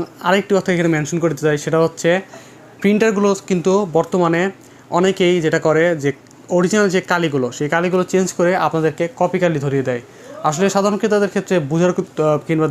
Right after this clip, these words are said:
ধরার সেই ক্ষমতাটা থাকে না যে তারা কপি কালি কোনটা, অরিজিনাল কালি কোনটা, পার্থক্যটা ধরার। তো আপনারা সবসময় ট্রাস্টেড প্রতিষ্ঠান থেকে কিনবেন, তাহলে অবশ্যই হান্ড্রেড পার্সেন্ট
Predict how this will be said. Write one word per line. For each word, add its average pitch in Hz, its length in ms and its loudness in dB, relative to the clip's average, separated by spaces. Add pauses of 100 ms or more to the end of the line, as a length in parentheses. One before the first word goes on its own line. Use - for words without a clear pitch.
ধরার 165 280 2
সেই 175 160 0
ক্ষমতাটা 175 380 2
থাকে 170 160 0
না 151 120 0 (100)
যে 143 180 -2
তারা 143 200 2 (220)
কপি 170 200 0
কালি 180 260 0
কোনটা, 180 200 0
অরিজিনাল 160 320 0
কালি 151 120 0
কোনটা, 143 260 -2 (540)
পার্থক্যটা 160 460 -2
ধরার। 147 280 0 (120)
তো 160 80 0 (180)
আপনারা 180 320 0
সবসময় 196 320 -2 (120)
ট্রাস্টেড 170 360 -2
প্রতিষ্ঠান 175 380 -4
থেকে 156 140 2
কিনবেন, 147 340 0 (300)
তাহলে 151 160 2
অবশ্যই 185 440 2 (100)
হান্ড্রেড 160 300 0
পার্সেন্ট 180 280 -2